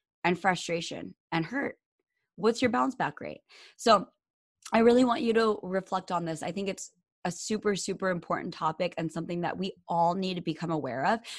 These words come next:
because once you can become aware of this, that's when you can change,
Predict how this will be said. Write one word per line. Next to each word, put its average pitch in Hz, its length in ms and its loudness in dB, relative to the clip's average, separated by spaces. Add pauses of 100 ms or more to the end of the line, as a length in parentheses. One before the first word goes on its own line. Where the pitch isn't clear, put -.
(140)
because 220 280 4
once 202 380 -4
you 247 100 -4
can 220 180 0
become 190 300 -4
aware 156 280 -4
of 180 120 -6
this, 262 260 -4 (120)
that's 170 300 -6
when 175 100 0
you 175 120 -2
can 156 120 0
change, - 520 -8